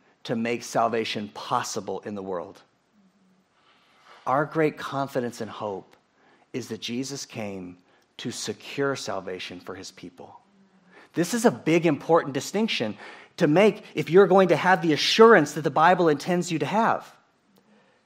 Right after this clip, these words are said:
It is wrapped up in what God came to do in the work of Christ. Again, he did not come to make salvation possible as though he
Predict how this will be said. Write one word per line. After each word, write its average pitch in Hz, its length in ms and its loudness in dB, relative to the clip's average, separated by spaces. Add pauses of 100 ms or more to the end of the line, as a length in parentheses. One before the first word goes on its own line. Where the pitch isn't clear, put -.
(400)
It 202 140 8
is 156 120 4
wrapped 185 360 6
up 220 180 6
in 170 100 4
what 165 180 4
God 160 280 4
came 190 400 0
to 175 120 -8
do 165 560 2 (300)
in 180 140 4
the 175 100 6
work 180 240 6
of 165 100 -2
Christ. 214 640 2 (1080)
Again, 202 220 4
he 180 100 6
did 170 140 4
not 202 300 4
come 233 300 4
to 190 100 -4
make 180 200 0
salvation 165 540 2
possible 190 720 4
as 131 80 -4
though 165 100 4
he 160 180 0